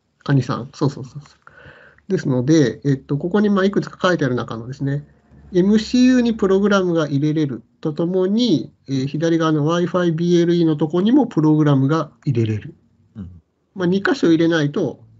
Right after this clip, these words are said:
Speaker 1: まあ、えー、きちんと動かすことができない。
Speaker 2: うん。
Speaker 1: で、ちょっと注意が必要です。
Speaker 2: はい。
Speaker 1: さらに、えー、プログラムはですね、下のユーエスビー-Cからこう、エムシーユーに放り込むんですけど、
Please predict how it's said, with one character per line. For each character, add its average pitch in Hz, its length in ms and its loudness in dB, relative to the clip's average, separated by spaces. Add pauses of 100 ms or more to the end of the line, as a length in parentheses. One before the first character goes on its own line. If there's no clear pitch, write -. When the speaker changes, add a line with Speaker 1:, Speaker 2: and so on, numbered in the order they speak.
(480)
Speaker 1:
ま 160 140 -6
あ、 - 120 -8 (360)
え 143 40 -4
ー、 113 520 -6 (560)
き - 80 -18
ち 170 100 0
ん - 20 2
と 127 140 -2
動 123 100 -6
か 127 140 -6
す - 80 -16
こ 104 100 -16
と 101 80 -14
が - 100 -16
で 120 100 -10
き 123 140 -12
な - 160 -14
い。 - 60 -20 (480)
Speaker 2:
う - 40 -20
ん。 80 100 -20 (1500)
Speaker 1:
で、 202 100 -6
ち 202 80 -6
ょ - 20 -4
っ 151 40 -4
と 147 60 -2
注 120 200 0
意 101 80 -4
が - 100 -10
必 - 220 -20
要 110 100 -14
で 135 120 -18
す。 - 220 -20
Speaker 2:
は 78 120 -20
い。 78 40 -20 (1040)
Speaker 1:
さ 226 200 -4
ら 151 120 2
に、 131 300 -4 (240)
え 127 40 -10 (340)
ー、 147 40 -20
プ 196 140 -4
ロ 240 80 2
グ 277 60 4
ラ 262 80 0
ム 147 60 0
は 120 60 -2
で 117 80 -8
す 127 80 -10
ね、 131 80 -4
下 190 220 -6
の 190 120 0
ユ 196 160 0
ー 202 80 2
エ 208 40 0
ス 208 140 -4
ビ 208 100 0
ー - 20 0
-C 202 280 -4
か 120 120 -8
ら 101 180 -10 (140)
こ 107 340 -12 (600)
う、 156 60 0
エ - 20 4
ム 143 140 6
シ 151 160 -4
ー 139 40 2
ユ 131 40 0
ー 117 40 -4
に 110 60 -10
放 131 180 -6
り 123 60 -6
込 131 120 -4
む 110 100 -4
ん 107 40 -10
で 107 80 -12
す - 80 -20
け 123 140 -12
ど、 143 320 -2